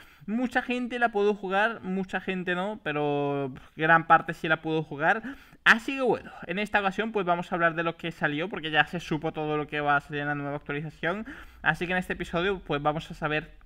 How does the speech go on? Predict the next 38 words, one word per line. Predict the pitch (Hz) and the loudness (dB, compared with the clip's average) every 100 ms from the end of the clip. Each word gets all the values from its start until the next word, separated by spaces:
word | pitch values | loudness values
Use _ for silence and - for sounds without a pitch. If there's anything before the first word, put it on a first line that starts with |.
| - | -10
qué | 269 262 | -6 -6
se | - 220 | -6 -4
viene | 226 214 | -4 -4
en | 208 | -4
esta | 196 196 | -4 -8
actualización, | - 185 180 160 - 185 | -4 -6 -4 -8 -6 -6
porque | 196 160 151 | -6 -6 -4
ya | 156 | -4
se | - | 2
ha, | 151 - - | 0 0 -10
se | - 190 | -4 0
filtró | 208 214 262 | 2 6 6
todo | 277 262 | 4 2
con | 254 240 | 2 0
ese | 226 240 | 2 -2
pequeño | 226 - - 220 220 214 214 | -4 -10 -4 -2 0 2 2
error | 208 196 | 2 0
de | |
P | 202 | -2
K | 185 | -2
X | 185 175 | -2 -4
D. | 175 208 - - - - | -4 -4 -6 -12 -18 -6
Así | - 196 262 | -2 -2 0
que | 254 | 2
bueno, | 165 131 | 2 0
para | 135 151 165 | 6 8 8
ello | 208 254 285 | 4 -4 -2
vamos | 233 185 202 | 0 0 -2
a | |
nuestro | 190 190 180 | -4 -4 -2
maravilloso | 170 165 160 165 185 170 - | 2 0 0 -4 -4 -8 -6
y | 170 160 156 156 151 147 | -4 -2 0 -2 -2 -2
grandioso | 147 151 143 147 - 156 | 0 0 0 -6 -6 -10
setup. | 160 160 196 - - | -4 -4 -4 -10 -14
Rápidamente, | 143 143 143 139 143 160 165 | -8 -8 -6 -8 -8 -8 -10
Feli. | - 160 - - | -10 -12 -12 -16
Vale, | 147 - 147 196 | -10 0 0 0
perfecto. | 131 156 170 - 277 | -4 -6 -6 -6 -6